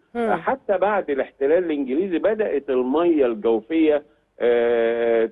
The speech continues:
Speaker 2: تدخل بقى في الأساسات بتاعة الجامع،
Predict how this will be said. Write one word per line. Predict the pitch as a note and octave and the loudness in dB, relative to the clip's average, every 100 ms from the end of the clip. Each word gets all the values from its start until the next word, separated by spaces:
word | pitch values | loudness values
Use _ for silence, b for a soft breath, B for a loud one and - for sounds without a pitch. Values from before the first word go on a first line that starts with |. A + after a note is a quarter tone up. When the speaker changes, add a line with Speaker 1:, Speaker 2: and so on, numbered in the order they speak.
| - | 0
Speaker 2:
تدخل | G3 - - C3+ A#2 | -2 -2 -2 -2 -2
بقى | D#3 F3 C3 | -2 -2 -2
في | - | -4
الأساسات | A2+ A2 A2 G#2+ D#3 C#3+ | -4 -4 -8 -6 -4 -4
بتاعة | A#2 C#3+ C#3 | -2 -4 -4
الجامع، | A2+ G2+ C#3+ E3 E3 | -6 -4 -2 0 -2